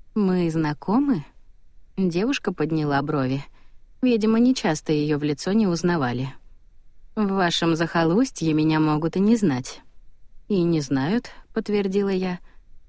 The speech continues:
Как же забавно выглядят такие шестнадцатилетние роковые девушки с позиции моего опыта и возраста.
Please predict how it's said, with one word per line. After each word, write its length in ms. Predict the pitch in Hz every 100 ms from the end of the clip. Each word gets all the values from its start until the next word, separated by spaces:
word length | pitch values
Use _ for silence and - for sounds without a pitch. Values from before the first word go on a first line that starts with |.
| -
Как 240 | - 196 -
же 120 | 175
забавно 520 | 170 165 185 175 156
выглядят 500 | 160 170 160 143 143
такие 380 | - 151 - 160
шестнадцатилетние 1200 | - 165 160 151 156 - 151 147 143 156 151 147
роковые 580 | 147 156 156 156 151 139
девушки 460 | 139 156 151 - 143
с 100 | -
позиции 520 | 151 139 139 - 147
моего 400 | 147 147 143 139
опыта 300 | 139 147 156
и 80 | 151
возраста. 680 | 147 226 220 139 - 143